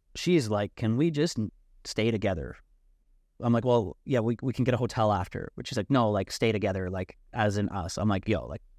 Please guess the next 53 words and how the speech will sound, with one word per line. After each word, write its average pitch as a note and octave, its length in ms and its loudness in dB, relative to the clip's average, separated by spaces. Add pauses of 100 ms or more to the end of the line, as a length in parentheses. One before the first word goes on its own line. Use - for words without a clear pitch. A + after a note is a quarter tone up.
(100)
let's A2+ 160 -2
not A#2+ 160 4
talk G#2+ 220 4
about G2 200 -2
that F#2 140 -4
right F#2+ 180 -4
now. G2 180 -6
This A2+ 120 0
is B2 120 -2
not B2 240 4
the B2 100 0
reason A#2+ 340 2
to A2 80 0
be A2 140 0
like, G2 240 -2
let's G#2 220 -6
work C3+ 240 0
it D3 60 2
out, D#3 300 2
<laughs> - 40 -16
you C3+ 180 -2
know, E3 80 2
over B2 180 -4
fucking - 300 -4
something D#3+ 380 2
like F3 140 0
this, F#3 260 2
right? C#3 200 2
But, A#2 220 -4
but B2 280 4
I'm A#2+ 100 0
not A#2 160 0
gonna, A2 120 -4
just - 120 -6
gonna A2+ 140 -2
leave A2 220 0
you G2 180 -6 (600)
in A#2+ 140 6
this G2 120 0
situation. A#2 460 0 (300)
Like, - 140 -20
let's - 260 -6
get G#2+ 140 -4
through C3+ 160 4
this." - 280 -10 (540)
So A2+ 560 0 (280)
I A#2 60 -2
get G#2 280 2
out C3+ 200 2
of, A#2+ 180 -2 (100)
out A2 180 0
of G#2+ 180 -4
the, G2 340 0